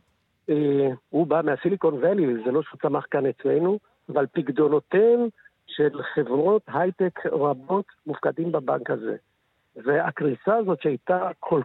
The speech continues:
כך מהירה, שבקושי הצלחנו להבחין בה, זאת אומרת, זה קרה הכל בעצם בשבוע האחרון, בעצם ב-, בבת אחת, הרבה חברות ישראליות בעצם נותקו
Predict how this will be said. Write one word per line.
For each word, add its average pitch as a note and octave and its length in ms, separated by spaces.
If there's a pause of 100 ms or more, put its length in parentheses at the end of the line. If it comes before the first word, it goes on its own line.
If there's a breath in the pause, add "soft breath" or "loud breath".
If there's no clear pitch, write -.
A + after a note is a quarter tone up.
כך A3+ 280
מהירה, E3+ 580 (380)
שבקושי G3+ 540
הצלחנו G3+ 360
להבחין G#3 420
בה, D#3+ 100
זאת C3+ 140
אומרת, D#3 140
זה D3 120
קרה E3 320
הכל F#3+ 260
בעצם E3 260
בשבוע D#3 360
האחרון, E3+ 500 (600)
בעצם A3+ 640 (220)
ב-, D#3 140 (200)
בבת C#3 500
אחת, G#3+ 340 (480)
הרבה C3 300
חברות F3+ 400
ישראליות D#3+ 540 (160)
בעצם F#3 460
נותקו A3+ 640